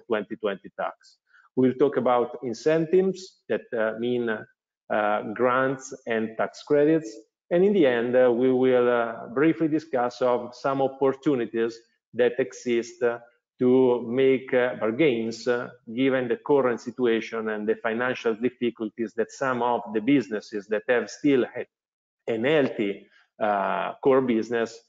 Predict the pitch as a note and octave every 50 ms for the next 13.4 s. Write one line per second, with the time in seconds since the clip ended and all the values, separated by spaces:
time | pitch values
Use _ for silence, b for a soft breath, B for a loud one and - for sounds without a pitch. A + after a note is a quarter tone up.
0 | _ _ _ - A#2 A2+ A2+ A2 A2+ A2+ A2+ G#2 F#2 - - F#2 G#2+ - - B2+
1 | A2+ A#2+ A#2+ A#2 A#2+ - - _ _ C#3+ C#3 C#3 C#3 C#3 C#3 C3 A#2 A2+ A2 G#2+
2 | A2 A#2 A#2 B2 B2 A2+ A#2 - - - - B2 A#2+ A#2 A2+ A2+ A#2 A2+ A#2 A#2
3 | A2+ A#2 A2+ A2 A2 A2+ - B2+ B2+ A#2+ - - - - G#2+ G2+ G#2 G2 - -
4 | - A#2 A#2 A#2 A2+ A2+ - A#2+ A#2 A#2 - - C#3 B2+ A#2+ A2 - G#2+ G#2 A2
5 | A2 A2 A2 A2 - - - B2+ A#2+ A2 - - - C3+ - - A#2+ G#2+ G2+ -
6 | C#3 A2+ G2 G2+ F#2+ F#2+ G2 G2+ G2 G2+ - - _ _ _ _ _ _ _ _
7 | _ - C#3+ C3 C3 A#2 A#2+ A#2+ G#2+ G#2+ G#2+ - A#2+ - - A2 G2 F#2+ G2 G2
8 | - - - G#2+ G2 G2+ G2 F#2+ G2 G2+ F#2+ F#2+ G2+ G2+ G#2 G#2 G2 F#2+ F#2+ F#2
9 | F#2 F#2 F2+ F#2 F#2 F#2 F#2+ F#2+ - - - A#2 A2+ A2 A2 A#2+ A2+ G#2 G2 F#2
10 | - G2+ F#2+ G2 F#2+ F#2 F2+ F2+ G#2 - G#2+ G#2 F#2+ G2+ G2+ G2 F#2+ F#2 F2+ -
11 | - A#2+ - - - A#2 G#2+ G2 G2 F#2+ F#2+ F#2+ F#2+ F#2+ F#2 - _ _ _ _
12 | _ _ _ - - G2+ G2 A2+ B2 A2+ A2+ G#2+ - - F#2+ F2+ F#2 F#2+ F2 -
13 | - - - - - - - -